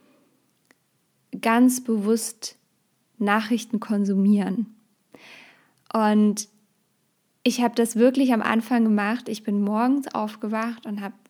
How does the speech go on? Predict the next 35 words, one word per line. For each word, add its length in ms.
direkt 460
die 100
Tagesschau-App 1120
aufgemacht 800
und, 240
ähm, 200
direkt 300
geschaut, 380
was 180
ist 160
heute 300
alles 160
passiert 420
schon 300
und, 280
äh, 440
die 160
News-Ticker. 960
Und 180
ich 140
habe 140
das 140
damals 340
auch, 180
als 220
Corona 340
angefangen 480
hat, 160
gemacht. 440
Damals 280
waren 160
wir 80
ja 80
in 80
Thailand. 640